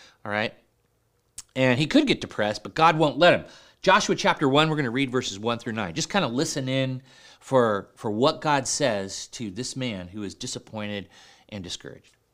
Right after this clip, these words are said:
After the death of Moses, the servant of God,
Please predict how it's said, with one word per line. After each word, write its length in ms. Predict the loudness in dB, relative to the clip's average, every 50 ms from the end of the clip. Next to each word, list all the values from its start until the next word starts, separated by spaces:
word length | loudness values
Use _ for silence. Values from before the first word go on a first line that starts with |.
| _ _ -20 -20 -20 -20 -20 -20 -14 _ 2
After 240 | 2 4 4 4 4
the 80 | 2
death 340 | 4 6 6 6 6 6 2 0
of 200 | 0 0 2 4
Moses, 460 | 4 4 6 4 4 0 -2 -6 -6
the 100 | -8 -8
servant 380 | -4 -2 0 0 0 0 0
of 160 | -2 -4 -6 -6
God, 500 | -6 -4 -4 -4 -4 -6 -6 -8 -12